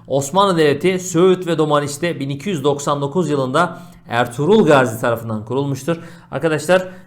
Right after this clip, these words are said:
belki tarihler, bölgeler doğru olabilir ama Ertuğrul Gazi tarafından değil, Osman Gazi tarafından kurulmuştur. O yüzden yanlış diyoruz.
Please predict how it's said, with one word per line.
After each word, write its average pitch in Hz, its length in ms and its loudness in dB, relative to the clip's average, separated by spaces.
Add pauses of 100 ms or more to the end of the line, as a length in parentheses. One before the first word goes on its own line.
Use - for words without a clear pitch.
belki 175 380 0
tarihler, 147 760 2
bölgeler 139 560 2
doğru 123 220 2
olabilir 120 360 -2
ama 139 280 0
Ertuğrul 127 540 -2
Gazi 117 340 0
tarafından 117 440 -6
değil, 139 320 -2
Osman 147 640 -2
Gazi 110 360 0
tarafından 107 480 -12
kurulmuştur. 127 540 -8
O 120 140 -4
yüzden 104 280 -8
yanlış 117 420 -6
diyoruz. 147 360 0